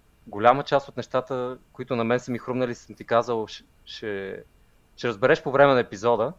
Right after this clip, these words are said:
са реално импровизации. И сега в тази част, в която, нали, трябва да кажем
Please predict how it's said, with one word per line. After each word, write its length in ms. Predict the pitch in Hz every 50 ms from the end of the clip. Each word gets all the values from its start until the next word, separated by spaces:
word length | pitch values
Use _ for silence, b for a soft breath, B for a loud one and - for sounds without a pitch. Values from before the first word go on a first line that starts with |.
| _ _ _ _ _ _ _ _ _ _ _ _ _ _
са 480 | _ - 143 131 127 131 135 135 131 120
реално 340 | 123 131 143 147 135 135
импровизации. 720 | 135 120 110 - 113 107 107 98 120 113 110 - - 92 92 _ _ _ _ _ _ _ _ _ _ _ _ _ _ _ _ _ _ _ _ _ _ _ _ _ _ _ -
И 80 | 117 107
сега 260 | - 113 120 120 117
в 80 | - -
тази 180 | 131 147 156 -
част, 240 | 147 139 139 139
в 80 | - -
която, 520 | - 123 127 131 131 - 143 135 131 131 - _ _ _
нали, 240 | 113 107 101 117 120
трябва 260 | - - 110 113 110
да 60 | 107 113
кажем 640 | - 113 110 110 120 113 104 107 101 95 92 90